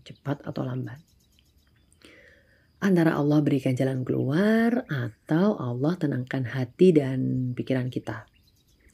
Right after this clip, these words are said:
Well, it's a win-win solution. So, why should I be complained? Berteman itu harus bisa saling memanfaatkan. Harus bisa bermanfaat dan memberi manfaat.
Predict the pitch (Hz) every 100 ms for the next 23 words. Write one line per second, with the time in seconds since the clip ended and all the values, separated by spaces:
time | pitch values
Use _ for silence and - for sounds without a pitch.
0 | - _ _ _ _ _ 185 226 254 285
1 | 294 294 285 196 147 139 123 135 131 -
2 | _ _ _ _ _ _ - 165 156 156
3 | _ _ _ _ _ _ _ 131 135 175
4 | 165 170 190 208 202 240 220 143 - _
5 | _ _ _ _ _ _ _ _ _ _
6 | _ _ - 185 196 214 208 208 - 277
7 | 294 277 190 190 185 170 165 - 226 233
8 | 233 233 - 190 175 170 190 202 196 180
9 | 165 147 156 151 - 143 139 127 131 _
10 | _ _ _ _ _ _ _ _ _ -
11 | 151 151 151 151 170 147 143 139 131 143
12 | - 202 247 247 156 156 147 147 147 147
13 | 160 196 160 127 - - 117